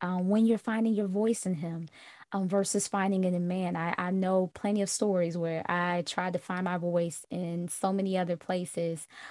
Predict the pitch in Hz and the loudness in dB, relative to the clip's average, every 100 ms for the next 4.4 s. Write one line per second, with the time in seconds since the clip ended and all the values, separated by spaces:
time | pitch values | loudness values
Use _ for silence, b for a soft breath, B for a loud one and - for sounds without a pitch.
0 | B 190 - 220 220 196 180 185 208 - | B -4 0 2 4 4 2 0 -2 -2
1 | 208 165 170 175 190 185 175 170 165 175 | -2 -2 0 0 2 0 0 -2 0 0
2 | 165 - - 165 175 175 - - 175 175 | 0 -4 -8 -4 0 0 -2 -4 -4 -2
3 | 170 170 175 175 170 170 170 180 170 170 | -4 -4 -2 -2 0 2 4 2 0 -4
4 | 170 165 165 | -2 -2 -4